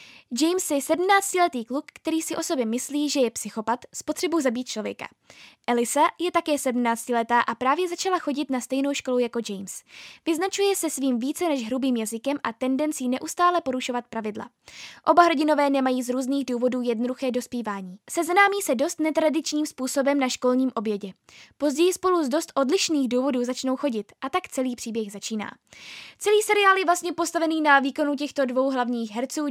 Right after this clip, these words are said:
Jamesa a Elisy. Epizody nejsou dlouhé, máte to zkouklé za chvíli, vlastně, eh, tento seriál má dvě série už teď a každá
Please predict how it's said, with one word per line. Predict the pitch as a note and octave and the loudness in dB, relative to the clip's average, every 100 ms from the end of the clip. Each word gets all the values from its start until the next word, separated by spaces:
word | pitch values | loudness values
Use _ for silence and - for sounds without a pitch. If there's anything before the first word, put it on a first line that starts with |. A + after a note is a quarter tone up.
| B3+ | -2
Jamesa | B3+ B3 A#3+ | -4 -2 -4
a | - A3 - | -4 -6 -2
Elisy. | C4 D#4+ - F#4+ _ _ _ _ _ _ _ _ D4+ | -2 0 0 -2 _ _ _ _ _ _ _ _ -8
Epizody | D#4+ D4 D#4 | -4 0 0
nejsou | D4 D4 A3 | 0 -2 -2
dlouhé, | G#3 C#4 C#4+ C#4+ D4 - - - | 2 4 4 2 0 -6 -12 2
máte | C4 C4 C4+ B3+ | 4 6 4 0
to | B3 B3 | 0 -2
zkouklé | - C4+ A#3+ A3+ | 0 0 0 -2
za | B3 | -4
chvíli, | C4+ C#4+ D4 C#4+ C#4 | -4 0 2 0 -2
vlastně, | A#3+ A3+ B3 A#3+ A#3+ | -8 -8 -8 -8 -6
eh, | A#3 | -8
tento | B3+ B3+ | -6 -6
seriál | C4 B3+ B3 A#3+ | -6 -2 0 0
má | A#3 G#3+ - _ | 0 -6 -8 _
dvě | B3 F4 | -4 -2
série | E4+ D#4+ D4+ D4+ | 0 0 0 -2
už | D4 | -2
teď | - C#4 - - - - | -2 -2 -4 -16 -14 -4
a | C4+ | -2
každá | C#4+ C4+ C#4 | 0 0 0